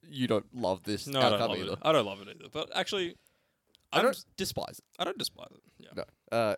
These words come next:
Speaker 1: Knicks and Hawks.
Speaker 2: Hmm.
Speaker 1: Trae just took care of business.
Speaker 2: He
Speaker 1: He
Speaker 2: did.
Speaker 1: went into the garden and he took care of business.
Speaker 2: That's exactly what he did, and he became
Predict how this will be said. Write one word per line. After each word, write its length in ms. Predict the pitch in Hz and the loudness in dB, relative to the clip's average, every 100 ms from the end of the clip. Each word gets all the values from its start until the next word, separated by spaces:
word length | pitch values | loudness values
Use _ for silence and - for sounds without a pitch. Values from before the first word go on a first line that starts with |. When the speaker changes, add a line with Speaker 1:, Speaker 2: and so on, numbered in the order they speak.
| 139 | 0
Speaker 1:
Knicks 240 | 165 - | 0 2
and 100 | 139 | 0
Hawks. 440 | 107 78 - - - _ | 0 -4 -4 -10 -12 _
Speaker 2:
Hmm. 220 | 113 98 - _ _ _ - | -14 -12 -16 _ _ _ -6
Speaker 1:
Trae 260 | - 190 | 2 4
just 180 | 147 - | 2 -2
took 120 | - - | -8 -8
care 160 | 78 | -8
of 80 | 78 | -6
business. 480 | 85 107 107 - - _ - | -6 -4 -6 -8 -12 _ -6
Speaker 2:
He 140 | 131 | 0
Speaker 1:
He 80 | 123 | 0
Speaker 2:
did. 80 | 107 | 4
Speaker 1:
went 180 | 127 143 | 4 4
into 200 | 151 151 | 2 2
the 100 | 131 | 2
garden 300 | 120 127 139 | 4 4 2
and 80 | 120 | 0
he 220 | 113 110 | -2 -4
took 220 | - 110 | -4 -4
care 200 | 110 92 | -2 -4
of 80 | 95 | -4
business. 420 | 62 - 69 - - _ _ _ _ | -10 -12 -12 -14 -18 _ _ _ _
Speaker 2:
That's 120 | - | -20
exactly 360 | 107 113 104 110 | -8 -6 -6 -8
what 120 | 104 | -8
he 60 | 101 | -12
did, 240 | - - - | -16 -20 -14
and 160 | 117 110 | -12 -6
he 160 | 113 107 | -6 -6
became 580 | - 123 123 117 107 | -6 -2 0 0 -4